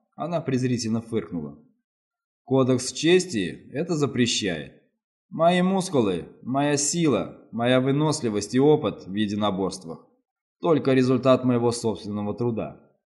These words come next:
Вот почему Бикаэлка не может взять себе двух учениц одновременно. Требуются годы упорных ежедневных тренировок,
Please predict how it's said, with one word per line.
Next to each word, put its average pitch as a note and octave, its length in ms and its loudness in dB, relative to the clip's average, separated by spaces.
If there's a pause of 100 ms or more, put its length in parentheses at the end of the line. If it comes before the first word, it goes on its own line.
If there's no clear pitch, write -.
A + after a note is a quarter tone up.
(300)
Вот F3 480 0
почему D#3 400 2
Бикаэлка B2 840 2
не G2+ 140 -4
может G#2+ 320 0
взять G2+ 260 -2
себе G2+ 240 -4
двух G2+ 260 -4
учениц G2 440 -6
одновременно. F2+ 720 -4 (640)
Требуются C3 560 2
годы C3 360 4
упорных G#2+ 540 2
ежедневных G#2 580 -2
тренировок, G2+ 640 -4